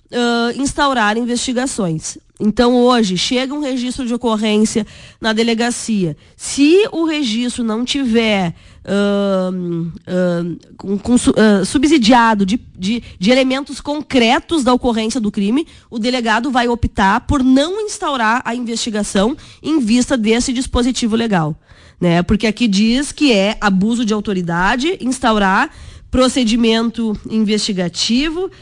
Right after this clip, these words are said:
à falta de qualquer indício da prática de, de crime. Só que a gente normalmente instaurava pra, para buscar esses elementos.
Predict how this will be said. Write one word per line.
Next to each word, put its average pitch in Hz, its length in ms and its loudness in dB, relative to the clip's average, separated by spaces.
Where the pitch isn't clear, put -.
à 277 160 4
falta 247 560 0
de 233 100 0
qualquer 254 380 -2
indício 233 400 0
da 233 140 0
prática 202 560 0
de, 214 320 2
de 214 140 2
crime. 170 360 0
Só 214 180 2
que 220 80 0
a 220 40 2
gente 214 240 0
normalmente 208 560 0
instaurava 262 720 4
pra, 208 520 0
para 226 400 2
buscar 240 640 -4
esses 202 260 -2
elementos. 180 580 -4